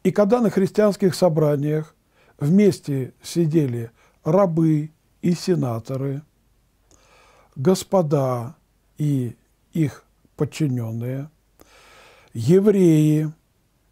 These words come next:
греки, скифы, варвары, и все вместе прославляли одного Бога,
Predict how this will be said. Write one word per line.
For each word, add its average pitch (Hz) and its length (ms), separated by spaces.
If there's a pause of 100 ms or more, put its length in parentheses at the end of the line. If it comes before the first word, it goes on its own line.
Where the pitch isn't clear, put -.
(120)
греки, 147 920 (1040)
скифы, 147 960 (360)
варвары, 143 920 (500)
и 160 100
все 160 240
вместе 156 440
прославляли 131 720
одного 117 420
Бога, 165 560